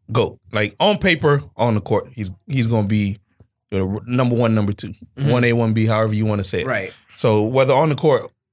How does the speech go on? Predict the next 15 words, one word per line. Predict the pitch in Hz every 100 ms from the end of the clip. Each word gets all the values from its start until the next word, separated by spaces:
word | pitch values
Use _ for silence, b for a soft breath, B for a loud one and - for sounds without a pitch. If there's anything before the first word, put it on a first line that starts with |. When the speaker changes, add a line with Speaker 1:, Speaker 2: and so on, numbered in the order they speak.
| _ _ _ _ _ _ -
Speaker 1:
on | 131 120
paper, | 131 123 120
he's | 131 117
gonna | 110
be | 107
the | 101
greatest | 101 98 -
player | 104 95 90 - -
that | 85
we've | 104 143
seen | 120 - 107 92 98 - _ _ _
because | 120 120 107
we | 104 175
saw | - 127 110 98
Jordan | 98 123 117 107 101